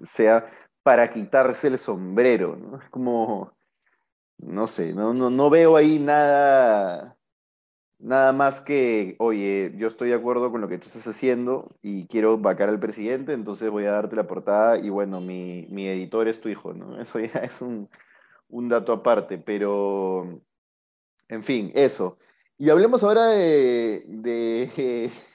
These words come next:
<laughs> bueno, ah, se han colado imágenes de una fiesta infantil, de un cumpleaños infantil. No, soy sincero, no he podido verificar la veracidad de las imágenes, pero son bien claras, ¿no? Se ven a unos niños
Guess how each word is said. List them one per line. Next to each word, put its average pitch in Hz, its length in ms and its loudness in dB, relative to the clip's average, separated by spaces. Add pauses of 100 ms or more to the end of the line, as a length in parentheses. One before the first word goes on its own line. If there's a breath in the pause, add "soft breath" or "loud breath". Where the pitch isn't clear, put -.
(440 loud breath)
<laughs> - 720 -20
bueno, 147 240 4
ah, 208 320 8
se 220 100 2
han 226 120 2
colado 208 420 6
imágenes 160 640 -2
de 147 80 -10
una 139 140 -4
fiesta 139 420 -4
infantil, 117 920 -4
de 104 120 -8
un 104 80 -6
cumpleaños 110 720 -2
infantil. 98 720 -4 (420 soft breath)
No, 120 560 2
soy 135 160 0
sincero, 131 400 2
no 127 140 -2
he 127 40 0
podido 123 320 2
verificar 117 880 0
la 120 100 2
veracidad 104 520 0
de 120 60 2
las 123 120 -2
imágenes, 131 420 -6
pero 139 140 -4
son 160 160 -4
bien 156 160 -2
claras, 110 460 2
¿no? 120 140 -8
Se 120 140 -6
ven 120 200 0
a 127 80 -2
unos 131 220 -4
niños 131 480 -4